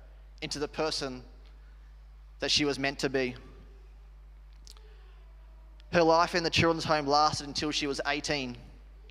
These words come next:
Although she felt so blessed to be in the home, to have a roof over her head, to have food to eat, her upbringing was not what we experience.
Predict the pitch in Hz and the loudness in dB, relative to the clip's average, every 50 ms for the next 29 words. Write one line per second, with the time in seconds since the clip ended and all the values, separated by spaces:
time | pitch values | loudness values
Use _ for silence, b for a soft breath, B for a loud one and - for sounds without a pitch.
0 | - - b b b b b b b b b b b 160 170 165 170 180 175 - | -20 -20 b b b b b b b b b b b 4 6 6 6 6 6 4
1 | 185 185 156 - 185 180 180 175 - - 185 165 151 139 151 160 170 170 - - | 2 0 0 2 4 4 4 2 2 2 2 2 2 2 2 2 2 2 -2 -2
2 | - 165 139 165 160 160 156 147 147 135 - 165 151 147 143 135 135 131 - - | -4 -4 -2 0 2 2 2 2 0 0 2 4 2 4 2 0 -4 -6 -12 -16
3 | - - - - - - - - 156 147 165 160 151 147 143 151 160 165 - 165 | -18 -20 -20 -20 -20 -16 -8 -4 0 2 4 4 2 2 2 4 4 4 6 4
4 | 160 156 151 160 160 147 143 156 151 139 131 127 - - - b b b b b | 4 6 6 4 4 4 4 2 2 0 0 -4 -14 -16 -18 b b b b b
5 | b b b b - 175 156 165 151 139 - - 180 170 170 180 170 - 180 - | b b b b 0 2 2 2 0 0 -2 0 2 2 2 2 0 -2 -2 0
6 | 165 156 139 127 - - - - - - - - - - - - - - - - | 2 0 0 0 -4 -10 -12 -14 -14 -20 -20 -20 -20 -20 -20 -20 -20 -20 -20 -20
7 | - - b b b b b b b b - - - - - - - - 165 165 | -20 -20 b b b b b b b b -20 -20 -20 -20 -20 -12 -2 2 2 2
8 | - 165 165 - - - 160 156 151 151 151 147 143 - - - - - - - | 4 2 0 0 -2 -6 -4 -4 -4 -6 -6 -8 -12 -14 -20 -20 -20 -20 -20 -20
9 | - - - - - - - - - - - - - - - - - - - - | -20 -20 -20 -20 -20 -20 -20 -20 -20 -20 -20 -20 -20 -20 -20 -20 -20 -18 -10 -8
10 | 135 131 143 160 160 - 143 135 - 135 143 143 131 127 - - - 135 131 123 | -6 0 4 2 4 4 2 -2 0 0 -2 -2 -2 -2 -4 -4 -2 -2 -2 -2
11 | 113 110 - - - - | -2 -6 -10 -12 -12 -12